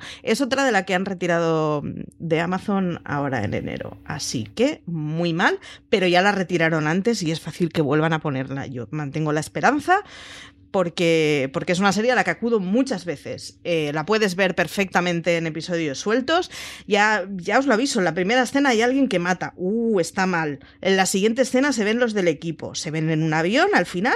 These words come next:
van yendo a una ciudad distinta y resuelven el caso. Y os acabo de explicar dieciocho años de serie.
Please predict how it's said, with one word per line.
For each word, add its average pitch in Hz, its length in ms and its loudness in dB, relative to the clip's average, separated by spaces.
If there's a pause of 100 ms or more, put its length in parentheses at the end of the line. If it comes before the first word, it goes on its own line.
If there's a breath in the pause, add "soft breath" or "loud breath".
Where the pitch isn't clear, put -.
van 190 320 0
yendo 175 420 0 (280 loud breath)
a 175 160 0
una 190 240 0
ciudad 180 320 -2
distinta 285 520 0
y 330 80 2
resuelven 220 480 2
el 175 160 2
caso. 147 380 -4
Y 170 140 -2
os 165 80 -4
acabo 180 240 2
de 254 60 4
explicar 247 440 -2
dieciocho 196 500 0
años 190 260 0
de 165 100 -4
serie. 131 440 -6